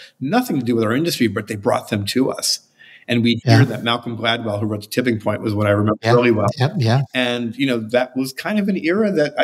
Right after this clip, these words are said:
Speaker 1: I, I, I wonder where that went to, you know? So I,
Speaker 2: Yeah.
Speaker 1: I, I think you bring up something really powerful and important. I don't know the answer, but I think we,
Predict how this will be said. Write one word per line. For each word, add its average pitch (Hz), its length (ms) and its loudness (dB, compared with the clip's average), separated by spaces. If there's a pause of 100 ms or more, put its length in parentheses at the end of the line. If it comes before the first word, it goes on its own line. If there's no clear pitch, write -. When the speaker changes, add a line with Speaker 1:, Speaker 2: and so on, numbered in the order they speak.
(280)
Speaker 1:
I, 143 160 0 (220)
I, 135 80 -2 (100)
I - 100 -10
wonder 156 280 -2
where 156 120 2
that 127 220 -4
went 151 240 -2
to, - 380 -6
you 117 100 -4
know? 113 240 -2
So 117 220 -2
I, 123 260 0
Speaker 2:
Yeah. 135 260 4
Speaker 1:
I, 127 60 0
I - 20 0
think - 440 -6 (160)
you 127 100 -2
bring 170 160 0
up 170 80 -6
something 147 260 -2
really 131 200 0
powerful 127 400 -2
and 123 80 -2
important. 120 400 -2
I 120 40 -2
don't 131 160 0
know 127 120 0
the 113 180 -6
answer, 190 380 -2 (320)
but 123 80 0
I 120 80 0
think 135 400 -6
we, 123 280 0